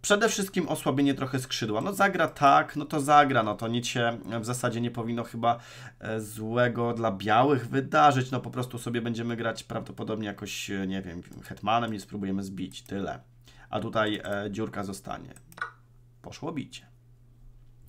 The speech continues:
I teraz według mnie tutaj Anand zagrywa posunięcie z dwoma wykrzyknikami. Nawet trzy wykrzykniki bym dał za piękność tego ruchu.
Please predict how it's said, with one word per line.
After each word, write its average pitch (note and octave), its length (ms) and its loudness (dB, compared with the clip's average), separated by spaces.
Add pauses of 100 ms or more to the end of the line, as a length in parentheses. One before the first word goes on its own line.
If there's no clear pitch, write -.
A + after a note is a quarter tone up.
(840)
I G2 40 -6
teraz E3 280 8
według D3 320 4
mnie C3 180 4
tutaj C3+ 260 2
Anand C3+ 280 2
zagrywa A#2 380 2
posunięcie G#2+ 560 -6
z G2+ 80 -6
dwoma G#2 320 -2
wykrzyknikami. A#2 760 -2 (280)
Nawet A2+ 340 -2
trzy - 240 -4
wykrzykniki B2 560 -4
bym G#2+ 420 -6
dał A2+ 180 2
za G#2+ 120 -2
piękność C#3 600 -2
tego A2 260 -6
ruchu. D3 320 0